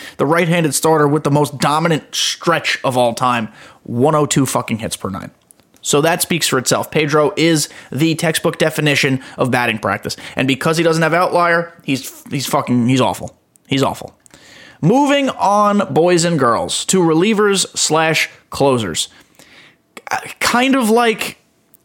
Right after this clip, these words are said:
last week's episode, it's hard to pin relievers and closers down. You know, the good ones are the good ones. It's that simple. But I'm gonna talk about a couple.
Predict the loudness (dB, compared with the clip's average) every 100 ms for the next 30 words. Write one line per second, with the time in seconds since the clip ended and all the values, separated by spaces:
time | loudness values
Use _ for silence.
0 | _ 0 0 0 0 0 0 0 0 2
1 | 2 0 0 0 2 0 -2 0 2 2
2 | 2 2 0 0 -2 0 2 2 0 0
3 | 2 4 2 0 -4 -16 -20 -20 _ _
4 | _ _ _ _ _ -14 -12 -4 -2 0
5 | -4 -12 _ _ -4 0 2 4 2 2
6 | 0 0 0 -4 -10 _ _ _ _ _
7 | _ _ _ _ -8 -6 -2 -2 -2 -2
8 | -4 -6 -10 -20 -20 -4 0 0 0 0
9 | 0 0 0 -2 -4 -6